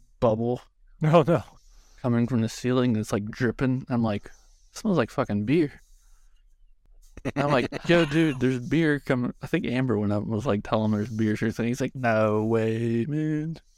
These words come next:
Speaker 1: And then we brought him down, and I was like, "This is, this is fucking beer." There's, like, a giant bubble of beer coming through my ceiling. He's like,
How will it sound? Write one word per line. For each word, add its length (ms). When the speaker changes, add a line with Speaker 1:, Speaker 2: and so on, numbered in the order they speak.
Speaker 1:
And 100
then 140
we 100
brought 260
him 120
down, 200
and 100
I 20
was 120
like, 160
"This 140
is, 100
this 160
is 80
fucking 380
beer." 280
There's, 160
like, 120
a 60
giant 640
bubble 480
of 180
beer 320
coming 340
through 140
my 140
ceiling. 280
He's 120
like, 180